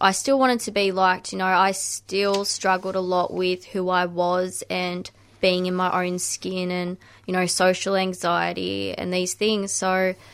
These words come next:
you know, once I discovered that, um, there was alcohol available and it was cool to drink, and, and I became a different person when I drank. I, I became confident and I felt like I fitted in and I was one of the cool kids. You know, this is what I'd always wanted.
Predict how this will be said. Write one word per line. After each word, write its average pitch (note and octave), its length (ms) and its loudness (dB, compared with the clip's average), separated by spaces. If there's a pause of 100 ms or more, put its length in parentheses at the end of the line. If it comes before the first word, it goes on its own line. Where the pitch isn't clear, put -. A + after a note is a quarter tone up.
(120)
you G3 100 0
know, F#3+ 120 4
once G3 320 4
I G3+ 160 4
discovered F#3+ 560 -2
that, F3 420 2
um, F3 300 -4
there F#3 120 2
was F3+ 160 0
alcohol F3+ 600 2
available F3+ 600 0
and F3 80 -4
it E3+ 60 -6
was - 140 -8
cool F#3 260 -4
to F#3 100 -2
drink, F3+ 540 -2
and, F3 280 -4 (300)
and F#3+ 140 0
I F#3+ 280 6
became F#3 600 -4
a F3 80 -6
different F3+ 320 -4
person F3+ 460 -2
when F3+ 120 -2
I F3 140 -2
drank. - 380 -6
I, F#3 240 -2
I F3+ 100 0
became F3 340 -6
confident F3+ 800 -2
and E3+ 220 -6 (260)
I E3+ 60 -4
felt F#3 240 2
like F#3 180 2
I F3+ 80 2
fitted F3+ 380 -2
in F#3 400 0
and F3 120 -2
I E3+ 60 2
was F3 180 -2
one F3 120 -4
of E3+ 80 -6
the E3 80 -6
cool G3 280 -2
kids. F3+ 600 -4
You F3 80 -4
know, E3+ 240 -2
this F#3 160 -4
is - 140 -8
what F3 100 -2
I'd F3 140 0
always E3 320 -4
wanted. F#3+ 480 0